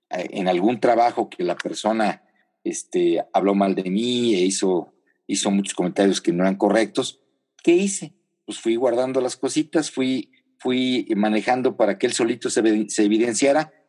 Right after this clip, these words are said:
y al final de cuentas el que se lo llevó a la fregada, pues fue a él. ¿Por qué? Porque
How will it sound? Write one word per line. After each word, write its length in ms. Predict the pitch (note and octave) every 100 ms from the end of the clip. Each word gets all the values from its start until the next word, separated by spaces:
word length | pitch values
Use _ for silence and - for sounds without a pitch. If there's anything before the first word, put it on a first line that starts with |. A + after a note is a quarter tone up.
| _
y 100 | G2+
al 120 | F#2+
final 380 | - F#2 G2 F#3+
de 100 | G#3+
cuentas 400 | G3 F#3+ F#3+ D#3+
el 100 | A#2
que 60 | -
se 60 | G#2
lo 100 | G#2+
llevó 240 | A2+ B2+
a 40 |
la 80 | D3
fregada, 340 | A2+ G#2 C#3+ E3
pues 140 | G#2
fue 120 | - -
a 40 |
él. 120 | D4+ - _ _ _ _ _ _
¿Por 180 | A#2+ G#2+
qué? 140 | F3+
Porque 400 | F3+ G2+ A2+ F#2+